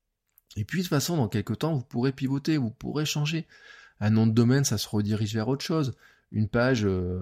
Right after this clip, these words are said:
les gens arrivaient sur un blog à votre nom, vous pouvez le rediriger vers autre chose, ou alors l'inverse, vous pouvez les rediriger, leur expliquer le changement, leur expliquer pourquoi vous avez des hésitations, pourquoi vous changez, parce que c'est un petit peu ça aussi, le storytelling personnel, le storytelling des marques, et cetera.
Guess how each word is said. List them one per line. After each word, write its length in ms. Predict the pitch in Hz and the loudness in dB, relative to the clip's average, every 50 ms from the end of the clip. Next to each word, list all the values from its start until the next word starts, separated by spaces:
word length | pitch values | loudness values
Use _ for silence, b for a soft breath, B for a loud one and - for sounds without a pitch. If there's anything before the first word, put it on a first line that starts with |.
| - - | -4 -2
les 120 | 98 104 | 0 0
gens 160 | 104 110 123 120 | 2 2 2 2
arrivaient 300 | 110 107 107 107 117 123 | 4 2 2 2 0 0
sur 280 | - - 110 101 95 | -2 -4 -4 -2 -2
un 80 | 95 95 | -2 -2
blog 260 | 104 107 113 113 110 | 0 0 0 2 2
à 60 | 104 | 0
votre 220 | 95 104 101 104 113 | 0 0 -2 0 2
nom, 160 | 123 139 147 | 2 2 2
vous 80 | 135 | 2
pouvez 180 | - - 110 101 | -2 -2 -4 -2
le 80 | 95 87 | -2 -2
rediriger 420 | 95 92 98 92 95 92 98 101 | -2 -2 -2 -2 -2 -2 -2 -2
vers 140 | 98 101 101 | -2 -2 -2
autre 140 | 127 135 - | -4 -4 -2
chose, 260 | - 151 151 151 131 | -2 -2 0 2 0
ou 160 | 113 92 90 | 0 0 0
alors 320 | 87 92 92 87 85 92 | -2 -2 -2 -2 -2 -2
l'inverse, 400 | 101 117 139 135 151 151 143 120 | -2 -2 -2 -2 -2 -2 -2 -2
vous 80 | 107 95 | -4 -8
pouvez 400 | 92 - - 107 101 107 110 113 | -10 -8 -10 -8 -4 -2 -2 0
les 100 | 104 101 | 0 -2
rediriger, 540 | - - 98 98 104 110 123 135 135 143 139 | -4 -4 -6 -4 -4 -2 -2 -2 -2 -2 -2
leur 220 | 120 92 82 92 | -2 -2 -2 -4
expliquer 340 | 104 - - - - - 101 | -6 -6 -8 -16 -8 -6 -6
le 60 | 95 | -4
changement, 580 | 95 - - 95 95 95 104 101 113 143 - b b b b b b b b b b b b b _ | -4 -6 -6 -6 -4 -4 -2 -2 -2 -2 -4 b b b b b b b b b b b b b _
leur 240 | 110 107 107 101 131 | 0 2 4 4 4
expliquer 440 | 147 143 - - 127 - 135 143 147 | 2 2 0 -4 -4 0 2 2 2
pourquoi 440 | 143 135 - - - 113 113 123 | 2 -2 -6 -4 -4 -2 -2 0
vous 500 | 120 113 104 95 95 95 98 101 98 95 | -2 -2 -6 -6 -6 -4 -4 -4 0 0
avez 300 | 107 104 98 104 107 110 | 2 2 2 2 0 2
des 80 | 104 101 | 0 0
hésitations, 640 | 95 92 98 101 - - 92 90 - - 113 139 151 | -2 -2 -4 -8 -6 -6 -6 -4 -2 -2 -2 -2 -2
pourquoi 260 | - 143 - - 95 | -4 -6 -6 -4 -4
vous 160 | 92 95 98 | -4 -6 -8
changez, 560 | - - - - 113 113 101 92 87 - - | -6 -4 -2 0 0 0 0 0 -2 -2 -4
parce 180 | 156 - 104 - | -4 -6 -8 -6
que 100 | - 95 | -6 -6
c'est 180 | - - - 95 | -6 -4 -2 0
un 120 | 98 107 | 0 0
petit 200 | 101 - - 113 | -2 -2 -8 -10
peu 160 | - - 95 | -8 -6 -4
ça 180 | 90 - - - | -2 -2 -2 -2
aussi, 300 | 113 127 - - 117 - | -2 -2 -2 -2 -2 -2
le 100 | 101 98 | -2 -4
storytelling 800 | - - - 101 95 95 98 - - 95 92 101 110 120 120 | -4 -6 -6 -4 -2 -2 -4 -2 -4 -2 0 2 2 2 0
personnel, 500 | - 85 87 - - 92 87 87 87 101 | 0 -4 -6 -4 -4 -4 -4 -4 -2 -2
le 80 | 120 123 | -4 -4
storytelling 560 | 123 - 92 95 95 - - 98 101 107 107 | -4 -4 -4 -4 -4 -4 -4 -2 -2 0 0
des 100 | 101 92 | 0 0
marques, 360 | 90 90 95 104 107 - - | 0 0 0 -2 -2 -4 -8
et 40 | 98 | -10
cetera. 480 | - - 98 - - - - - - | -10 -12 -14 -12 -10 -8 -6 -6 -6